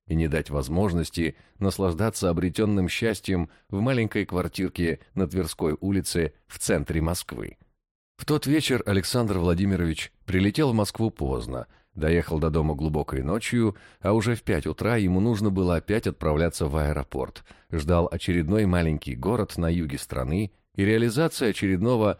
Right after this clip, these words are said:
социального проекта – краевого слета волонтеров. Очень болела голова, а глаза слепались. Усталый и изможденный многочисленными перелетами, Солодилин зашел в подъезд,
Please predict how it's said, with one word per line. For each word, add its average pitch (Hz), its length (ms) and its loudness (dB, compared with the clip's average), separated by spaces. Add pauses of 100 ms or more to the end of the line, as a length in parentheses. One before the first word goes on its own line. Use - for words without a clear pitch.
(100)
социального 104 640 0
проекта – 65 640 -2 (180)
краевого 92 720 2
слета 95 460 0
волонтеров. 85 680 -2 (560)
Очень 85 300 2
болела 76 320 2
голова, 71 520 -2 (300)
а 76 140 -4
глаза 78 280 2
слепались. - 680 -8 (800)
Усталый 90 640 2
и 78 40 2
изможденный 78 880 0 (140)
многочисленными 80 720 0
перелетами, 85 800 0 (240)
Солодилин 117 560 0
зашел 90 300 0
в - 40 -14
подъезд, 82 480 -4